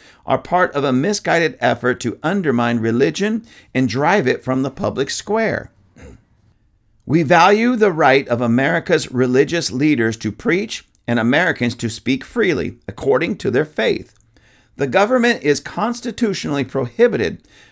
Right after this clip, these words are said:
from policing or censoring speech based on religious convictions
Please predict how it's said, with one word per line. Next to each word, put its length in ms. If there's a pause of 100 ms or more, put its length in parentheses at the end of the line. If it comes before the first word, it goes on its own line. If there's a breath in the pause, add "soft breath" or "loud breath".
from 280
policing 760 (240 soft breath)
or 140
censoring 640
speech 680 (120)
based 380
on 220
religious 400
convictions 640